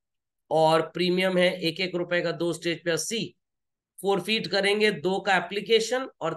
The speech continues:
तीन का allotment, पांच रुपए into चालीस, दो सौ, और four feature में आएगा ये चार और ये तीन, सात into चालीस, दो सौ अस्सी। समझ में आ गया?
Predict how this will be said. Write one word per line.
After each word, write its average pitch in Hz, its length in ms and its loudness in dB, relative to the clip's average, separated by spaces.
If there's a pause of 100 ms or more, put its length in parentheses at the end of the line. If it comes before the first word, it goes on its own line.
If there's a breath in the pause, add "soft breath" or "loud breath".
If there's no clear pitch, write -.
तीन 175 220 -2
का 180 140 -4
allotment, 156 540 -2
पांच 160 300 -2
रुपए 180 240 -2
into 170 220 0
चालीस, 135 540 -2 (500)
दो 160 100 4
सौ, 196 360 4 (440)
और 156 180 0
four 165 260 -4
feature 170 320 0
में 170 140 4
आएगा 160 240 4
ये 160 240 2
चार 175 380 0
और 147 240 -6
ये 147 80 -4
तीन, 147 280 -8
सात 151 440 -2
into 147 280 -4
चालीस, 185 480 0 (360)
दो 139 200 -2
सौ 151 220 0
अस्सी। - 500 -8 (920)
समझ 147 200 -6
में 156 80 0
आ 160 40 2
गया? 170 180 -8